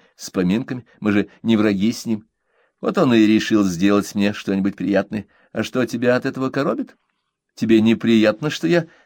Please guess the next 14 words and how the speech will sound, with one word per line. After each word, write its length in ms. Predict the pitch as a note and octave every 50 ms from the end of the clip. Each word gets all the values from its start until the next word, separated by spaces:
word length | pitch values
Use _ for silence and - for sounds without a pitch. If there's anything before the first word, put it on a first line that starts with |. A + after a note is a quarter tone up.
| _
куплю 360 | - D#3+ E3 D#3+ - D#3 D#3
машину 360 | D3+ D3+ C#3+ - - D3+ D3+ D3
на 80 | D3
его 220 | D3 D3 D3 D3+ C#3+
деньги 520 | C3 B2+ B2+ B2+ B2 A2+ G#2 G2 F2+ G2+
и 40 | G2
буду 200 | F2 G2+ F#2+ G#2
на 80 | G2+
ней 200 | G2+ G2+ G2+ G2+
ездить? 540 | F#2+ F2+ F#2 G2+ B2 C#3+ E3+ G#3+ G3 - _ _ _ _ _ _ _ _ _ _ _ _ _ _ -
Я 220 | - - C3+ C3
еще 380 | A#2 G#2 F#2+ - - A2 G#2+ G#2
не 140 | G2+ G2+ F#2+
решил, 440 | F#2+ F#2 F#2 - - A2+ A2 G2